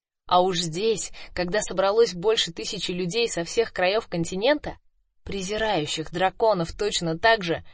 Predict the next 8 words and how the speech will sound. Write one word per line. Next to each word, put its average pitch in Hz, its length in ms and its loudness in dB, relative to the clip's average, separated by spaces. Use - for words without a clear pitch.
как 165 180 -2
и 190 40 0
мечтающих 180 680 2
поглазеть 180 600 2
на 254 140 6
одного 180 380 2
из 165 200 2
них, - 300 -8